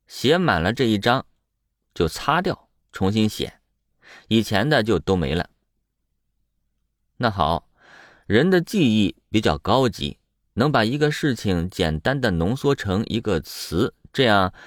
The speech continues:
就不光方便自己记忆了，还方便把这些事情讲给别人，教给别人。那么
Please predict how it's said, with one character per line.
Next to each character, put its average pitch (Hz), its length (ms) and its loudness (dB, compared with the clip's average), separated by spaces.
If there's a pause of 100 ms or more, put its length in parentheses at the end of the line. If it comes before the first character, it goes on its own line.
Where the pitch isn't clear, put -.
(200)
就 120 200 2
不 147 180 0
光 139 200 2
方 165 220 0
便 127 180 0
自 151 180 -2
己 76 180 -8
记 127 260 -2
忆 78 80 0
了， 67 200 -2 (520)
还 135 200 0
方 170 200 2
便 156 200 2
把 98 120 2
这 113 120 -6
些 139 120 -2
事 147 240 -2
情 98 260 -2 (340)
讲 95 220 0
给 104 140 0 (120)
别 82 220 2
人， 90 280 -2 (320)
教 185 320 2
给 87 160 -2
别 71 260 -2
人。 69 200 -2 (1200)
那 196 180 2
么 110 280 2